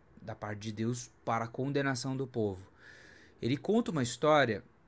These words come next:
dentre outras, que também s-, refletem a mesma coisa, mas uma delas é: olha só, um carpinteiro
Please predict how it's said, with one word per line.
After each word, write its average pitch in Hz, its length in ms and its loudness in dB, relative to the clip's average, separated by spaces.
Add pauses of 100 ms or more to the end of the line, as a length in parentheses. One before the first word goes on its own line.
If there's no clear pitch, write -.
(220)
dentre 120 420 -2
outras, 127 640 0
que 120 140 -10
também 120 300 0
s-, - 280 -6
refletem 120 460 -4
a 117 40 0
mesma 107 220 -2
coisa, 143 240 -2
mas 127 200 -4
uma 151 160 -2
delas 151 260 2
é: 131 160 0
olha 214 320 2
só, 214 260 0
um 143 60 -2
carpinteiro 185 760 2